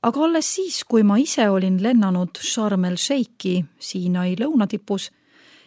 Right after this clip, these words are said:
ja hiljem sõitnud autoga läbi Gaza maariba, tajusin ma tõeliselt meie võidu ulatust.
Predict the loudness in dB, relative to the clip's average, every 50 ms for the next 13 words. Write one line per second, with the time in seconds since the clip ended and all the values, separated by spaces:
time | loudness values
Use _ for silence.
0 | _ -6 -6 -4 -2 -2 0 2 2 4 4 2 2 0 0 0 0 0 0 -2
1 | -2 0 2 2 0 0 0 -2 -2 -2 -2 -2 -2 -2 -2 -4 -2 -2 -2 -2
2 | -4 -4 -2 -2 -2 -2 -2 -2 -2 -2 -2 -2 -2 0 -2 -2 -2 -2 -2 -2
3 | -4 -4 -4 -6 _ _ _ _ _ _ _ _ _ _ _ -6 -2 0 0 0
4 | 0 0 2 2 2 2 0 -2 -2 -2 0 0 0 0 -2 -2 -4 -4 -6 -4
5 | -4 -2 -2 0 -2 -2 -2 -2 -2 -2 -2 -2 -2 -2 -2 -4 -6 -4 -4 -4
6 | -2 -2 -4 -6 _ -10 -10 -10 -10 -12 -16 -20